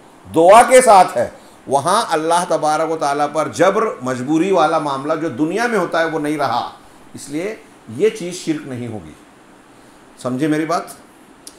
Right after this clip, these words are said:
अभी आगे हम थोड़ी सी जब वजाहत करेंगे तो ये बात और आपकी समझ में आएगी।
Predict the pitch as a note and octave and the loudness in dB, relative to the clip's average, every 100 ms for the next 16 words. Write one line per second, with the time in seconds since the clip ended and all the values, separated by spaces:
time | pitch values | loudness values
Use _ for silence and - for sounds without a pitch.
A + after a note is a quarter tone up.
0 | - - A2+ C#3 A#2+ B2+ C#3+ E3 G3+ C3 | -20 -14 -8 -4 -4 -2 -4 -6 -8 -6
1 | C#3+ C3+ A2+ A2+ A2 B2 C#3+ - - C#3+ | -6 -6 -4 -2 -2 2 4 4 2 2
2 | D3+ G#3 - - - - C#3 B2+ C3+ C3 | 2 -4 -6 -18 -20 -14 -10 -6 -6 -6
3 | C3+ D#3+ C#3+ B2+ D3 C#3 A2+ A#2 A2+ G2+ | -4 -2 -2 -6 -8 -10 -8 -8 -8 -8
4 | F#2+ F#2+ | -8 -12